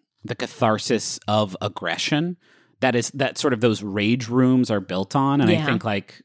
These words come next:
Speaker 1: uh, yeah, I, is, is what I could be talking about here, where you smash things to express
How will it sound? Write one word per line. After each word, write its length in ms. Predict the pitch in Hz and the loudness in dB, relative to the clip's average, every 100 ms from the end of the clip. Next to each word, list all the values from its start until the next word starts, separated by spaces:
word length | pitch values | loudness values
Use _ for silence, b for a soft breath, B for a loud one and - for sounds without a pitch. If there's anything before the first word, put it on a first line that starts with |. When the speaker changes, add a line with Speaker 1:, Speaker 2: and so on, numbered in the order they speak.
| _ | _
Speaker 1:
uh, 540 | 104 101 95 90 87 87 110 | -4 -2 -2 -4 -6 -8 -6
yeah, 120 | 120 | -4
I, 120 | 120 - | -4 -6
is, 180 | 113 - - | -8 -10 -10
is 140 | 110 | -6
what 220 | 117 104 - _ _ _ _ - | -4 -6 -8 _ _ _ _ -6
I 100 | 135 | -6
could 380 | - - 135 135 | -6 -4 -2 -2
be 160 | 165 165 | -4 -2
talking 440 | 165 156 180 170 | 0 0 -2 -4
about 240 | 156 156 - | -2 -4 0
here, 280 | 151 156 156 | 4 6 6
where 460 | 123 110 104 95 - b b b | 6 8 6 4 -2 b b b
you 200 | 123 117 | -2 0
smash 580 | - 143 170 175 175 - | -2 0 4 4 4 0
things 460 | 139 120 117 101 - | -2 0 0 -4 -6
to 480 | 113 104 104 104 - | -4 -2 -2 -6 -8
express 1120 | 113 - - - - 139 131 110 - - - | -8 -6 -6 -6 -2 2 2 2 -4 -8 -12